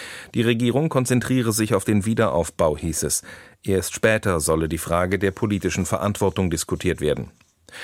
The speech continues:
Am Wochenende waren aus Wut über das Krisenmanagement in der Region Valencia mehr als einhunderttausend Menschen auf die Straße gegangen. Dort sind inzwischen siebenundvierzig Schulen wieder geöffnet.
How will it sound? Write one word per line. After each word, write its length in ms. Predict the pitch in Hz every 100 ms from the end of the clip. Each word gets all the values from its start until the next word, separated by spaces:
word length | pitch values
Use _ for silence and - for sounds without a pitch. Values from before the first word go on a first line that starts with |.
| - -
Am 100 | 104
Wochenende 540 | 113 104 98 113 123
waren 360 | 107 101 101 85
aus 340 | 82 - 92
Wut 220 | 117 110
über 180 | - 87
das 200 | 82 -
Krisenmanagement 880 | - 110 95 87 85 85 - 85 87
in 140 | 82
der 140 | 92 90
Region 440 | 92 90 95 113
Valencia 560 | 104 92 98 - 104 110 - - -
mehr 220 | 104 117
als 360 | 107 104 - - -
einhunderttausend 840 | 110 95 95 87 - 87 90 95
Menschen 440 | 98 95 - 82
auf 160 | 62 64
die 100 | 78
Straße 380 | - 82 80 78
gegangen. 420 | 73 71 69 - _ _ _ _ - - -
Dort 160 | 120 120
sind 160 | 156
inzwischen 500 | 165 127 127 - 120
siebenundvierzig 800 | 101 104 117 120 113 117 - 110
Schulen 440 | - 117 110 95 85
wieder 180 | 87 90
geöffnet. 560 | 104 101 - 101 -